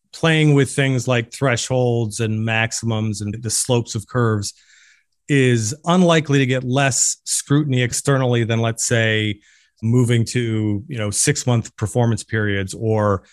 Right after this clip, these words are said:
using just complete discretion around payout. So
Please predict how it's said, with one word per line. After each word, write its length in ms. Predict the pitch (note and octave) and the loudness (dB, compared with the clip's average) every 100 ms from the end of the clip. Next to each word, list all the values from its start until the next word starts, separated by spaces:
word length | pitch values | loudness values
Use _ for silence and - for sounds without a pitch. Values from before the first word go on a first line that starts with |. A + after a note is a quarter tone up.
| _ | _
using 360 | B2 C3 A#2+ A#2+ | 4 4 4 2
just 180 | A2+ | 0
complete 400 | - A#2 - B2+ | -2 -4 0 0
discretion 800 | B2 - - B2 A#2 - G2+ F#2 - - _ _ | 0 -2 0 0 2 0 0 -2 -8 -20 _ _
around 380 | A#2+ A2+ G#2+ G2+ | 0 2 0 0
payout. 340 | A#2 G#2+ G2+ | 0 0 0
So 200 | - B2+ | 0 -2